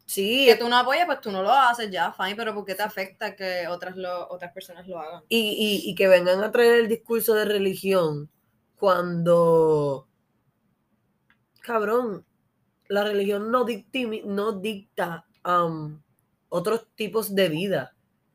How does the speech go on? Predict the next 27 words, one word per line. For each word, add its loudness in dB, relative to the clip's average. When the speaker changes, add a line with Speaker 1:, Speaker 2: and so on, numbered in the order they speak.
Speaker 1:
Dicta 0
lo-, 2
las 2
vidas 4
de 6
los 2
creyentes. 0
Si -10
tú -6
no 0
eres 4
creyente, 0
tú 0
no 4
tienes 4
por 4
qué 0
preocuparte 2
un -2
carajo 2
de 2
la -2
religión -4
que -2
no -2
te -4
representa. -6